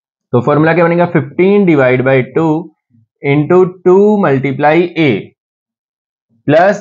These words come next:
N minus one, that is fifteen minus one, fourteen into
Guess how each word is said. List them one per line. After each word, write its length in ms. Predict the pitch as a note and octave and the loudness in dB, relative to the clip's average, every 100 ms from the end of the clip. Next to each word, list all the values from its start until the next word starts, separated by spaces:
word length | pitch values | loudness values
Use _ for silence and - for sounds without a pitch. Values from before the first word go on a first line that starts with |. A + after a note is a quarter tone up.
| - | -6
N 220 | D#3+ F#3+ A3 | -2 0 0
minus 340 | G#3 F#3 F3 | 0 0 -2
one, 140 | C#3+ A2+ | -4 -4
that 200 | B2+ D3+ | -2 -2
is 100 | F3+ - | -6 -4
fifteen 360 | F3 C#3 F#3+ G3+ | -6 -2 -2 0
minus 340 | F3+ F3+ F3+ | 0 -2 -2
one, 220 | F#3+ B3+ B3+ E3+ | -4 -4 -4 -2
fourteen 420 | C3+ A2+ A#2+ G2 E2+ - _ - C3+ | -2 -2 -4 -6 -10 -20 _ -8 -4
into 320 | D3 D3 | -2 0